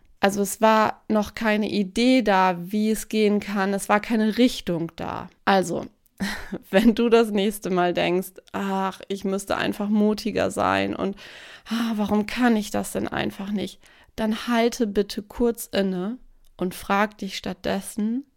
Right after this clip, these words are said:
„Bin ich wirklich klar in dem, was ich will? Habe ich mich wirklich jetzt entschieden,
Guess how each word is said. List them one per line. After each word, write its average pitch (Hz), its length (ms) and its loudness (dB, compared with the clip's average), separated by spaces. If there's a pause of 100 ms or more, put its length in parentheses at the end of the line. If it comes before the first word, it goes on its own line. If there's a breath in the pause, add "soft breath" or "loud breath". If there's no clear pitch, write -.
(200)
„Bin 208 160 0
ich 226 160 -2
wirklich 262 380 -2
klar 180 500 0
in 170 160 0
dem, 175 200 -2
was 185 200 -6
ich 202 220 -12
will? 233 320 -2 (200)
Habe 254 140 6
ich 277 140 0
mich 202 320 0
wirklich 240 340 2
jetzt 208 260 0
entschieden, 247 720 2